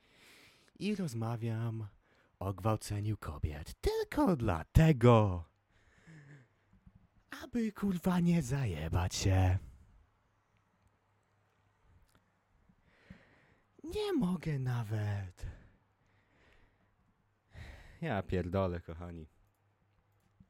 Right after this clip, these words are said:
Nie wiem, nie wiem. Czekam. Czekam, aż ten film, ten prequel Rodziny Soprano wyjdzie.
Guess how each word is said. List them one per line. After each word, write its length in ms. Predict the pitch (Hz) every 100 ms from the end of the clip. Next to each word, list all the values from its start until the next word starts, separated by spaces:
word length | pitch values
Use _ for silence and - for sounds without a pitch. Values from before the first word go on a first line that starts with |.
| _ _ _ _ _ _ -
Nie 200 | 95 95
wiem, 220 | 82 78 - - -
nie 160 | 101
wiem. 200 | 87 80 78
Czekam. 500 | - 104 107 104 107 - _ _ _ _ _ _ _ _ _ _ _ _ _ _ _ - _ _
Czekam, 300 | 101 104 104
aż 120 | 101
ten 160 | - 98
film, 320 | - 110 87
ten 180 | 95 87
prequel 480 | 107 107 95 90
Rodziny 380 | 92 98 95 92
Soprano 480 | - 95 98 87 90
wyjdzie. 420 | 85 80 90 90